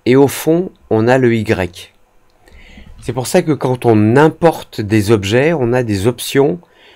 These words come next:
pour soit inverser le Z, le Y, ou tourner le, pour dire le Z, il est ver-, vertical. Enfin bref. Euh,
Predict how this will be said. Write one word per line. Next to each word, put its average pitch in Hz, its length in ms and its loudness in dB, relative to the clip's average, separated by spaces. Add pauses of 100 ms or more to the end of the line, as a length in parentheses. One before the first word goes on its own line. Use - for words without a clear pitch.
(320)
pour 151 240 -2
soit - 480 4
inverser 151 720 2
le 120 160 0
Z, 131 340 0
le 113 200 0
Y, 117 600 -2
ou 123 200 -2
tourner 131 540 0
le, 107 360 0 (1500)
pour 139 180 4
dire 139 320 4
le 123 160 6
Z, 135 360 6
il 127 180 0
est 123 280 4
ver-, 107 800 -2
vertical. 113 1000 -4 (2000)
Enfin 120 180 0
bref. 107 300 0 (800)
Euh, 98 420 -4